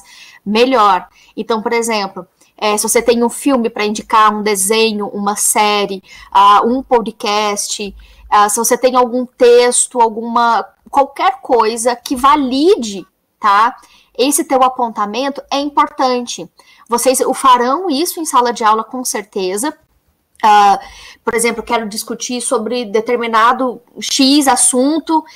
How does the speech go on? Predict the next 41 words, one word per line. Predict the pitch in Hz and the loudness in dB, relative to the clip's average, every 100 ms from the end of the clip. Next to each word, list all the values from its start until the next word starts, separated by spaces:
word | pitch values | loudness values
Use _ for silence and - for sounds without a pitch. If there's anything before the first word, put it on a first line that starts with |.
| - - | -16 0
e | 247 | 2
aí | 254 | 4
eu | |
gostaria | 240 247 262 254 | 2 2 0 0
que | 262 | 0
os | 262 | 0
alunos | 247 247 254 | 0 0 -4
tivessem | 285 240 240 240 | -4 -4 -4 -6
primeiro | 254 233 240 | -8 -4 -2
uma | 247 | 0
relação | 254 254 226 233 240 233 | -2 0 -2 -2 -4 -6
fílmica, | - 240 262 294 247 - 196 | -8 -4 -2 0 -2 -6 -4
né, | 220 | -4
com | 226 240 | -4 -6
o | 226 | -4
cinema, | - 220 208 233 262 269 285 - - - | -4 -2 0 0 0 0 -2 -4 -8 -2
pra | 254 | 2
daí | 247 | 2
a | 254 | 2
gente | 262 | -4
discutir | 233 262 - 277 - 302 | -4 -6 -6 -4 -2 0
isso | 294 311 - _ | 0 -4 -10 _
a | - | -4
partir | 240 254 247 - - 320 359 370 | 0 2 0 -2 -2 0 0 -2
do, | 285 277 240 | -2 -6 -6
do | 254 | -6
contexto | 277 247 233 277 339 - | -2 -2 -2 -2 -2 -2
baseado | 262 254 269 311 | -2 2 4 4
no | 302 | 2
cinema, | 294 294 233 254 262 208 156 - - - | -2 -4 -2 0 0 -2 -6 -10 -20 -12
ou | - 262 311 302 | 0 2 4 2
a | 254 | -2
mesma | 285 392 381 | -2 -2 -2
co-, | 381 - | -4 -4
a | 226 | -2
mesma | 262 311 415 | -2 0 -2
discussão | 359 - 302 - 294 330 | -4 -6 -8 -4 -2 -2
baseado | 294 294 269 285 294 | -4 0 2 2 0
daí | 269 262 277 | -4 -4 -6
dentro | 269 269 294 | -6 -6 -8
do, | 240 269 277 269 269 | -6 -4 -2 -2 -4